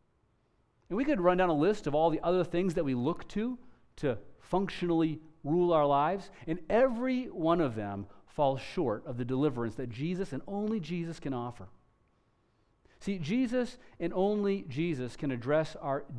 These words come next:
deepest need. Jesus and only Jesus has the power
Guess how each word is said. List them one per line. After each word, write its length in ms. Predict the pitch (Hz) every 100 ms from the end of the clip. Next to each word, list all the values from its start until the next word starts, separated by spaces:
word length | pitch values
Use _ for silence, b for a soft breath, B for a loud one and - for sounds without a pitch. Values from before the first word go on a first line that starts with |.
| 101
deepest 600 | 190 208 127 - - - -
need. 380 | 120 110 95 - _ _ _ _ _ _ _ _ _ _ _ _ _ _ _ _ - -
Jesus 480 | 143 240 240 220 -
and 120 | 170
only 300 | 147 170 151
Jesus 600 | 123 175 170 98 98 -
has 220 | - 143 117
the 100 | 120
power 580 | - - 226 110 92